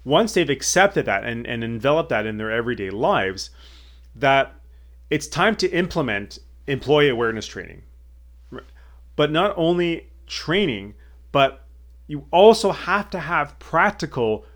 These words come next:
real-world experience, uh, real-world trials, because y-, you can't understand risks, you can't mitigate or understand the steps to mitigate these risks if you don't have practical, sound,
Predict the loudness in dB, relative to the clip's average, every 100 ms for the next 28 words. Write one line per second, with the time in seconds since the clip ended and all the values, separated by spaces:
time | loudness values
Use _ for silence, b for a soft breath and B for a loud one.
0 | -10 2 6 8 6 4 2 0 -4 -6
1 | -2 0 0 -4 -8 -12 -10 -4 2 2
2 | 2 2 2 0 -6 -4 -2 -2 -4 -8
3 | -18 -20 b b b b b -6 2 2
4 | 2 0 -12 -20 -20 -20 -20 -20 -20 -18
5 | -12 -8 -6 -8 -6 -6 -2 0 0 -2
6 | -2 -4 -2 0 0 0 -4 -8 -4 0
7 | 2 0 -6 -10 -12 b b -6 -6 -2
8 | -2 -2 -4 0 0 2 2 2 0 -2
9 | -2 0 -2 -2 -2 -2 -2 -4 0 0
10 | 0 -8 -10 -8 -4 0 0 0 -4 -6
11 | -10 -6 -6 -6 -8 -10 -18 b b b
12 | -6 -2 -2 -2 -4 2 2 0 -6 -2
13 | 0 0 -2 -16 -10 -2 -2 -2 -6 -4
14 | -4 -2 -2 0 -2 -4